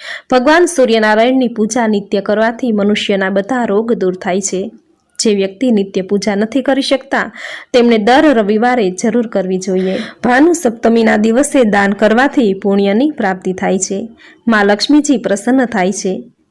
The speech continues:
પૂર્ણ શ્રદ્ધા અને વિશ્વાસ સાથે આ વ્રત કરવાથી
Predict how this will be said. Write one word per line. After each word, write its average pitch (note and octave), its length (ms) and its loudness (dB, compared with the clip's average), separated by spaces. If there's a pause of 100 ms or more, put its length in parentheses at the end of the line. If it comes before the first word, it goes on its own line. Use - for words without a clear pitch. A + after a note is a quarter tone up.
(140)
પૂર્ણ D#4 300 4
શ્રદ્ધા A#3+ 440 0
અને G3 280 -2
વિશ્વાસ B3 440 -2 (100)
સાથે G#3 460 -2
આ F#3+ 140 -2
વ્રત F#3+ 200 -4
કરવાથી A3 640 -2